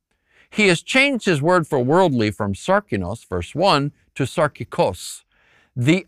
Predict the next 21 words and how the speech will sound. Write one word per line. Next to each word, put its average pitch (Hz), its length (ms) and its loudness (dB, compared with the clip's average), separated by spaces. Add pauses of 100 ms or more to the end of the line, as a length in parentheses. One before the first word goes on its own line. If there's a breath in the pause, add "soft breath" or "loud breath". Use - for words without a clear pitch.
ainos 180 760 2
termination 135 760 0
means 123 340 0
made 160 460 0 (140)
of. 104 400 2 (600)
Thus, 147 300 2
tablets 165 640 0
made 151 320 2
of 113 200 -6
stone 135 580 0
are 123 240 4
lithinos, 123 1120 -2 (680)
and 107 100 -6
they 113 80 2
are 107 60 4
contrasted 147 720 0
with 135 160 -4
those 117 260 0
made 110 160 0
of 104 140 -2
flesh, 139 440 2